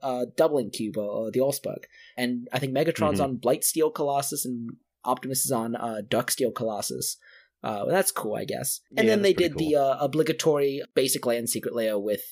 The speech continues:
Speaker 1: the, uh, Universes Beyond, which I guess is fine. But then
Speaker 2: Yeah.
Speaker 1: <laughs> then we had the December Super Drop.
Speaker 2: <laughs> But
Speaker 1: Oh,
Speaker 2: wait,
Speaker 1: oh,
Speaker 2: there's
Speaker 1: there's more.
Speaker 2: more.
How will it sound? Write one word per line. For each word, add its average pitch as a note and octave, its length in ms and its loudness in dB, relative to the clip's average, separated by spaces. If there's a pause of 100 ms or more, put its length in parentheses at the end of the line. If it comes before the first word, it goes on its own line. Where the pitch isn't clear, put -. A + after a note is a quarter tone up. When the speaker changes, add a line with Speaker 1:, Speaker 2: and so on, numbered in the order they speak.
(100)
Speaker 1:
the, A2 200 -2
uh, G2+ 200 -8 (100)
Universes A2 460 -4
Beyond, G2 320 -4
which - 360 -2
I C#3 80 0
guess - 200 -4
is F#2+ 100 -4
fine. F#2+ 240 -8 (120)
But - 180 -6
then F3+ 420 2 (220)
Speaker 2:
Yeah. D2+ 300 -4 (240)
Speaker 1:
<laughs> - 220 -16 (200)
then C#3 320 2 (520)
we D#3 60 2
had C3 200 2
the C3+ 40 2
December C3 380 2
Super D#3+ 320 4
Drop. F#2+ 260 2
Speaker 2:
<laughs> - 480 -8
But B2+ 160 6
Speaker 1:
Oh, D#3+ 40 8
Speaker 2:
wait, D3+ 140 8
Speaker 1:
oh, D#3 120 6
Speaker 2:
there's B2 140 6
Speaker 1:
there's B2+ 160 4
more. G2+ 440 2
Speaker 2:
more. - 80 -14